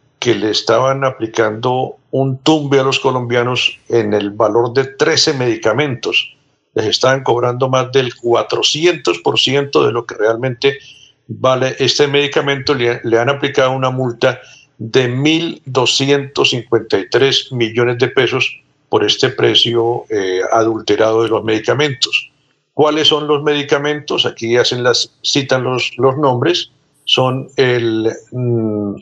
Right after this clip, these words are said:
Normolip, el Disgracil, el Valsartán o Valtán, eh,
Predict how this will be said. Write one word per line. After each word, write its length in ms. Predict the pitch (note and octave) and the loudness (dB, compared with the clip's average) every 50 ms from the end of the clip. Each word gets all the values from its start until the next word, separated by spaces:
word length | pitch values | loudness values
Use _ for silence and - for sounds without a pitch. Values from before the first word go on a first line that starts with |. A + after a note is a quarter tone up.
| - - - _ _ _ _ - A#2 | -14 -20 -20 _ _ _ _ -4 0
Normolip, 960 | A#2+ B2+ C3 C3+ B2+ B2+ B2+ B2 A#2 A#2+ A#2+ A#2+ D3+ F#3 F#3+ F3 - - _ _ _ _ _ _ _ _ _ _ _ _ _ - | 2 4 4 4 4 2 0 0 2 2 2 2 2 0 0 -4 -10 -18 _ _ _ _ _ _ _ _ _ _ _ _ _ 0
el 400 | C3+ C3+ B2+ A#2+ A#2+ A#2+ A2+ - - | 0 2 2 0 -2 -4 -6 -10 -10
Disgracil, 1200 | - C3 A#2 A2 C3+ C#3 B2+ A2+ A2 G#2+ B2 A#2 A#2 - - - F3+ F#3+ F3+ F3 E3+ E3 - - _ _ _ _ _ _ _ _ _ _ _ _ _ - | -8 -8 -4 0 0 2 2 2 2 2 2 2 2 2 0 0 0 -2 -2 -4 -6 -6 -8 -14 _ _ _ _ _ _ _ _ _ _ _ _ _ 0
el 500 | C3 C3 C3 B2+ B2+ B2 A#2+ A#2+ A#2 - - | 2 2 2 2 2 0 -2 -2 -4 -6 -8
Valsartán 1120 | C3 B2 B2 C3+ C3 B2 A2 - - A2+ A#2 - - _ - D3+ D#3+ D#3+ D#3+ D#3 D#3+ - _ - | -6 -2 0 0 0 2 0 0 0 0 -2 -2 -4 _ 0 0 0 0 -2 -6 -12 -8 _ 0
o 180 | C3+ B2+ A#2 | 0 0 2
Valtán, 720 | A#2 A2 G#2+ G#2 - - - E3 E3 D#3+ D#3+ E3 E3+ E3+ _ _ _ _ _ _ _ _ _ _ _ _ _ _ - | 0 -2 -2 -4 -4 -2 0 0 0 0 -4 -10 -14 -18 _ _ _ _ _ _ _ _ _ _ _ _ _ _ -2
eh, 960 | B2+ B2+ B2+ B2+ B2+ B2 B2 A#2+ A#2+ A#2+ A#2 A#2 A#2 A2+ A2+ A2 A2 A2 - | 0 0 2 2 2 2 2 2 2 2 2 2 2 2 2 0 0 -2 -6